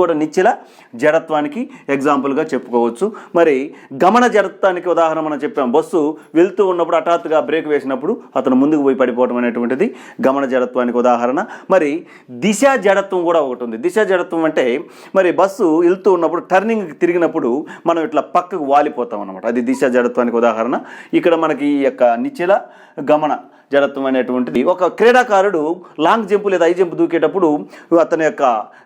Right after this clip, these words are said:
జడత్వాన్ని పెంచుకోవడం కోసం పరిగెత్తుతాడు అనమాట. పరిగెత్తడం కూడా, ఇది కూడా ఒక జడత్వానికి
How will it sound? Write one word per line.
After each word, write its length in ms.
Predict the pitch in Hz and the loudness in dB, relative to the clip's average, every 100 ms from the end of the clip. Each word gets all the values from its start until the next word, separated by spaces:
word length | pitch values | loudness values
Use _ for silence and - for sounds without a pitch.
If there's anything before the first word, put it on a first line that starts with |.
| 123 | -4
జడత్వాన్ని 400 | 151 180 185 160 139 | 0 0 -2 -4 -6
పెంచుకోవడం 420 | 147 - 147 135 | -6 -2 0 0
కోసం 240 | 131 135 135 156 | -2 -2 -2 0
పరిగెత్తుతాడు 580 | 175 180 - 123 123 107 | 0 0 -2 -2 -2 -2
అనమాట. 200 | 101 98 135 | -10 -4 -2
పరిగెత్తడం 460 | 131 127 113 120 117 | 0 -2 0 0 2
కూడా, 140 | 190 123 | 0 0
ఇది 80 | 120 | 0
కూడా 100 | 120 110 | 0 0
ఒక 80 | 110 | 0
జడత్వానికి 520 | 120 120 117 120 226 | 0 0 -2 -2 -6